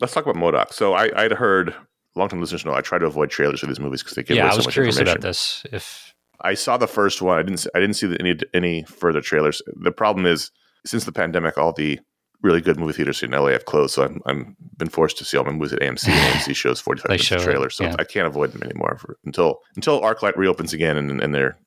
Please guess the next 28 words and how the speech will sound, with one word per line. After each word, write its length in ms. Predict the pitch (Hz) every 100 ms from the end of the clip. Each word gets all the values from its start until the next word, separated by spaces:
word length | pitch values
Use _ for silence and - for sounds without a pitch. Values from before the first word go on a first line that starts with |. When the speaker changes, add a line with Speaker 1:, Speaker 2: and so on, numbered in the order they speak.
| _
Speaker 1:
their 100 | 80 76
three 180 | 87 78
trailer 260 | 78 73
policy. 420 | - 65 - 64
I 60 | 60
can't 280 | - 73 71 _ 73
avoid 260 | 78 69
them. 120 | - - _
Anyway, 260 | 98 80 - - _
I 120 | - 127
don't 60 |
know 40 | 143
if 60 |
modok 320 | - 110 101 -
showed 160 | 113
up 100 | 95
in 40 | 85
the 80 |
trailers. 240 | - 87 80
I 100 | 95
just 200 | 98 67
had 240 | - 90
heard 400 | - 95 85 73 - _ _ _ _ -
he 140 | 101
was 80 | 78
in 60 | 67
the 60 |
film. 280 | 64 62 -